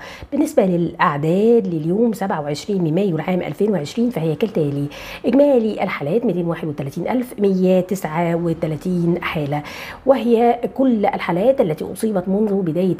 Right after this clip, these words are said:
الجائحة. I casi totali dall'inizio della pandemia،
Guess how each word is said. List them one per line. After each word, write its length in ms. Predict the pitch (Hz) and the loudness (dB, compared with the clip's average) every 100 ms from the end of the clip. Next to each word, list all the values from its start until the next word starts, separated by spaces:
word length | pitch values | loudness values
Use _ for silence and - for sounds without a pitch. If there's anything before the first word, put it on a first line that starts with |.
| 135 | -2
الجائحة. 600 | 151 151 - - 302 349 | -4 -2 -2 -2 -4 -4
I 40 | - | -2
casi 320 | 175 156 156 | -2 -2 -4
totali 420 | 156 147 165 156 175 | -4 0 0 0 0
dall'inizio 460 | 160 143 185 175 139 | 0 0 0 0 0
della 180 | 190 143 - 214 | 0 0 -4 0
pandemia، 600 | 196 147 143 151 240 | 0 0 0 2 4